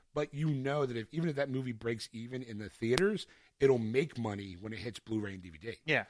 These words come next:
Speaker 1: That's the reason why Kevin was able to kinda have the longevity that he has during the course of his career,
Speaker 2: Right.
Speaker 1: because his movies do make money. Not, they're not big box office splashes, but he's got a loyal following base that'll,
Speaker 2: Right.
Speaker 1: that'll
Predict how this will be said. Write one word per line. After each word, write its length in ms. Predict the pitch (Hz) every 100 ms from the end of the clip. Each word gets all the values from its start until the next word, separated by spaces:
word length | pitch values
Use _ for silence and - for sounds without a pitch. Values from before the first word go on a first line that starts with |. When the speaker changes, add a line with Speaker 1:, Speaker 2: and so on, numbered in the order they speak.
| _
Speaker 1:
That's 200 | 139 127
the 60 | 131
reason 180 | 113
why 100 | 117
Kevin 260 | 107 120 117
was 140 | 104
able 160 | 110 104
to 80 | -
kinda 200 | 113 101
have 300 | 92 117 98
the 100 | 101
longevity 540 | 98 95 87 120 113 104
that 200 | 95 90
he 120 | 87 -
has 480 | 180 87 78 - - _ _ _ _ _ 135
during 200 | 120 107
the 60 |
course 300 | - 117 -
of 40 | 87
his 100 | -
career, 340 | 104 175 170
Speaker 2:
Right. 80 | 110
Speaker 1:
because 460 | 139 131 147 127 - - - _ _
his 300 | - 151 131
movies 380 | 131 127 117 95
do 200 | 123 123
make 240 | 120 98
money. 280 | 120 123 95
Not, 320 | 98 123 123 -
they're 140 | 98 120
not 320 | 117 110 87
big 240 | 123 107
box 320 | 104 104 - 104
office 280 | 90 87 - _ _ -
splashes, 840 | - - 131 226 - 117 110 - _ - - _ - 113
but 260 | 156 156 135 - - - - -
he's 260 | 147 131
got 300 | 113 135 127 - -
a 80 | 104
loyal 460 | 110 123 131 123 117
following 560 | - 123 117 110 98 90
base 300 | 120 117 -
that'll, 160 | 104 98
Speaker 2:
Right. 220 | 135 117
Speaker 1:
that'll 260 | 117 107